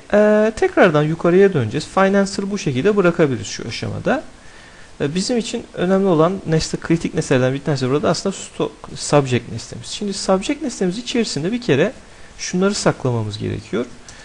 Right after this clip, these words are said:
E, observer'larımız, yani abonelerimizi tutmamız gerekiyor. Dolayısıyla bunu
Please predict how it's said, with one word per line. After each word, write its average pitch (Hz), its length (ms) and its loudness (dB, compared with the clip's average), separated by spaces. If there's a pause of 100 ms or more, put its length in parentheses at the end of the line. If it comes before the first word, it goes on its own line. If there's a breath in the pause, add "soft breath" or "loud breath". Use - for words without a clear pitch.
(180 loud breath)
E, 143 260 2
observer'larımız, 160 840 4
yani 151 200 4
abonelerimizi 151 800 2 (100)
tutmamız - 380 -8
gerekiyor. - 320 -14 (640 loud breath)
Dolayısıyla 214 420 2
bunu 208 260 0